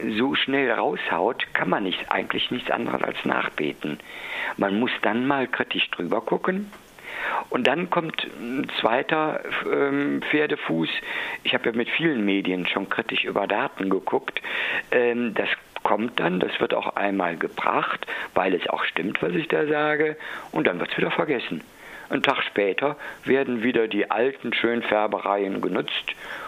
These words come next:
Oder in einem anderen Fall, da werden die Lobbyisten,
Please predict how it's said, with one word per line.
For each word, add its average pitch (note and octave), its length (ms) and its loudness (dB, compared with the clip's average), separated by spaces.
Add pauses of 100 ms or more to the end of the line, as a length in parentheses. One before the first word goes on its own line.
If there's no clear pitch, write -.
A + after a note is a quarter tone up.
(440)
Oder A2+ 480 4
in F#2+ 140 -2
einem G2 100 2
anderen G#2 480 2
Fall, G2+ 340 2
da F#2 160 -2
werden G2+ 220 2
die F#2 80 2
Lobbyisten, G2 840 0